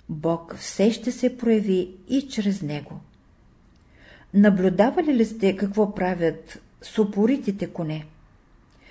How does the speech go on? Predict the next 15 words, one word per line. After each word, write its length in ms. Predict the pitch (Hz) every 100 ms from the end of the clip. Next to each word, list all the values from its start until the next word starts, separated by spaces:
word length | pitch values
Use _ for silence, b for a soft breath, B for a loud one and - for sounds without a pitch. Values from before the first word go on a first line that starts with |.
| b b
Някой 380 | 214 302 - 294
упорит 440 | 247 240 220 233
кон 320 | - 214 214 208
рита, 440 | 185 208 220 247 240
скача, 720 | - - 196 208 - 208 214
дърпа 460 | 151 175 190 196
се. 300 | 202 - 208 214 - - - b b b b b b b
Не 140 | 240
искат 600 | 339 349 - 359 359 - 214
да 140 | 269
го 140 | 254
впрегнат 680 | 262 - 226 208 208 202 196
на 180 | 202 185
работа. 480 | 156 151 151 147 156 - _ - _ _ - _ -
Обаче 580 | 147 139 190 - 190